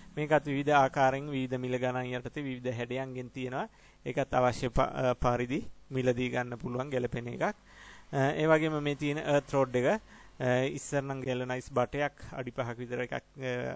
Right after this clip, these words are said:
පොළොවට යට කරේ. නමුත් දැන් මේ වගේ තඹ ආලේපිත කම්බියක් ගන්න තියෙනවා වෙළඳ පොලේ.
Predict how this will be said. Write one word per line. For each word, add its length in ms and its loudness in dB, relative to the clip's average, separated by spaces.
පොළොවට 320 -2
යට 280 -6
කරේ. 380 -6
නමුත් 320 -10
දැන් 140 -4
මේ 160 -8
වගේ 340 -4
තඹ 220 0
ආලේපිත 560 2
කම්බියක් 540 -4
ගන්න 220 -2
තියෙනවා 380 -6
වෙළඳ 260 -6
පොලේ. 340 -4